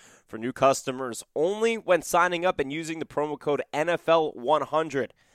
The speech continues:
BetOnline is the fastest and easiest way to bet all your favorite sports. BetOnline, your online sportsbook experts. Thank you to BetOnline for supporting Believe in the Pac-twelve and all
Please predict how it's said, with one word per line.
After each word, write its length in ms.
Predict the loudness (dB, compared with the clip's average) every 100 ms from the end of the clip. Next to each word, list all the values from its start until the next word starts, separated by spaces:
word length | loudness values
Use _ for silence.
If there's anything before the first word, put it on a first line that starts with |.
| _
BetOnline 560 | 2 4 2 4 0 0
is 120 | -4
the 80 | -8
fastest 580 | 0 0 0 -2 -4 -4
and 160 | -6 -12
easiest 560 | -8 -6 -4 -4 -4 -2
way 200 | 0 0
to 60 |
bet 220 | 0 0 0
all 180 | 0 2
your 140 | 0
favorite 360 | -4 -4 -4 -6
sports. 360 | -6 -4 -4 2
BetOnline, 720 | 4 4 2 4 4 0 -6 -18 -20 -20 _
your 160 | -8 0
online 560 | 4 4 6 4 4 0
sportsbook 880 | -10 -10 -2 0 -2 -4 -2 -2 -2 _
experts. 540 | 0 0 -4 -6 -6 -4
Thank 240 | -6 -6
you 80 | -8
to 60 | -2
BetOnline 760 | 0 0 0 2 2 0 -6 -16 _ _
for 160 | -8
supporting 600 | -6 -8 0 2 2 -2 -6
Believe 500 | -8 -6 -6 -8 -10 _ _
in 140 | -8
the 60 | -4
Pac-twelve 460 | -6 -4 -2 0
and 100 | -2 2
all 400 | 6 6 2